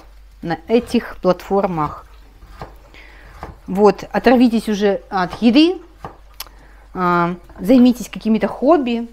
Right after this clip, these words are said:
и все такое. Ой, в общем, с такого понаписала. Э, я ей написала просто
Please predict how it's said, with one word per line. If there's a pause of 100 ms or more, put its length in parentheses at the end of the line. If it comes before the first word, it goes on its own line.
и
все
такое. (1900)
Ой, (200)
в
общем,
с
такого
понаписала. (1200)
Э, (420)
я
ей
написала
просто